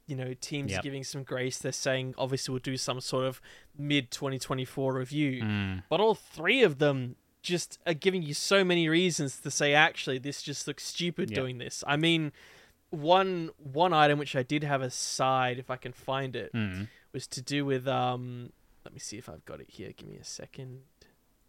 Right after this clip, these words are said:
Speaker 1: It was to do with Aston Martin's advantage over McLaren since Austria.
Speaker 2: Yeah,
Speaker 1: And how
Speaker 2: I meant to save that. Yeah.
Speaker 1: how massive that has come down.
Speaker 2: Yep.
Speaker 1: So in Austria, the gap was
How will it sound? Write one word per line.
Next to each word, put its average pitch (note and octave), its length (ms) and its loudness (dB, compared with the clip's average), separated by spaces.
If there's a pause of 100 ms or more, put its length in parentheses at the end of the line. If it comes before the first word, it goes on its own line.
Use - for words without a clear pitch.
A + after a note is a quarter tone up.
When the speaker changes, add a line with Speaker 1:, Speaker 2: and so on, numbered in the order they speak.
(520)
Speaker 1:
It D#3 40 -2
was E3 220 -4
to C#3+ 80 -8
do F3 160 6
with F3 180 8
Aston D#3 380 4
Martin's D3+ 320 2
advantage C3+ 800 -2
over C3+ 200 2
McLaren C3 760 2 (100)
since - 720 -4 (120)
Austria. A#2+ 600 -4
Speaker 2:
Yeah, C#3+ 560 2
Speaker 1:
And B2+ 120 4
how D#3 380 6
Speaker 2:
I D3+ 80 8
meant C3 220 2
to - 80 -6
save G2 360 2
that. F#2 240 -4 (260)
Yeah. F#2 140 -4
Speaker 1:
how G#3 440 4 (760)
massive C4 600 -2
that E3 180 4
has D#3+ 280 0
come D#3+ 280 -4
down. D3 280 -2
Speaker 2:
Yep. G2 140 -2
Speaker 1:
So - 140 -4
in F3 200 0
Austria, G3 540 4
the D3 140 -2
gap D#3 420 4 (500)
was D3+ 300 -4